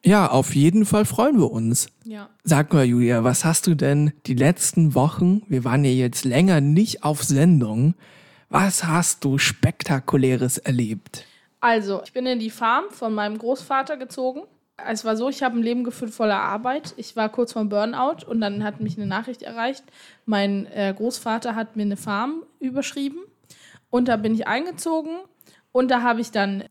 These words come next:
Speaker 2: die Hütte aufgebaut und dann
Speaker 1: Ja.
Speaker 2: habe ich, äh, mir Kühe angeschafft und Schweine. Nee, ein Schwein, ein Schwein habe ich, namens Pong, aus irgendeinem Grund.
Speaker 1: Finde ich einen
Speaker 2: Und,
Speaker 1: guten Namen.
Speaker 2: ähm, dann, ich habe auch ein Schaf und Ziegen und
Speaker 1: Mhm.
Speaker 2: Hühner und, und einen Hasen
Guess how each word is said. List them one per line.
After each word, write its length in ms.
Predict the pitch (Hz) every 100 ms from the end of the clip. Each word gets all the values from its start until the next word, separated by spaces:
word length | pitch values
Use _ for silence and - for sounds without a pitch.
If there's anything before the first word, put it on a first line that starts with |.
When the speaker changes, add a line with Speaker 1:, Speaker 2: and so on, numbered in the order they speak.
| _ -
Speaker 2:
die 100 | 233
Hütte 360 | 330 - 349
aufgebaut 760 | 285 330 - 285 277 302 330 -
und 120 | 240
dann 120 | 220 143
Speaker 1:
Ja. 80 |
Speaker 2:
habe 240 | 208 208 202
ich, 240 | 196 -
äh, 60 | 208
mir 220 | 202 196
Kühe 340 | 196 294 339 339
angeschafft 720 | 285 311 294 311 311 - -
und 200 | 214 208
Schweine. 440 | 226 233 285 349 _ _ _ -
Nee, 140 | 208 -
ein 260 | 208 294
Schwein, 420 | - - 220 269 349 _ -
ein 180 | 214 202
Schwein 320 | - 220 240
habe 200 | 254 277
ich, 240 | 330 -
namens 320 | 247 214 196 -
Pong, 460 | - 214 262 381 _
aus 160 | 226 -
irgendeinem 340 | 240 247 254
Grund. 400 | 240 254 415 - _ _ _
Speaker 1:
Finde 260 | - 170 156
ich 120 | -
einen 100 | 190
Speaker 2:
Und, 100 | -
Speaker 1:
guten 100 | 175 151
Namen. 360 | 110 - 185
Speaker 2:
ähm, 240 | 220 220 - _ -
dann, 340 | 233 214 214 220
ich 120 | 226
habe 220 | 226 -
auch 140 | - 202
ein 100 | 190
Schaf 380 | 247 302 427
und 180 | - 226
Ziegen 320 | - 294 339
und 240 | 359 240 226
Speaker 1:
Mhm. 80 | 160
Speaker 2:
Hühner 340 | 135 160 -
und, 360 | 226 226 233 -
und 220 | 214 190
einen 180 | 202 -
Hasen 360 | 202 214 -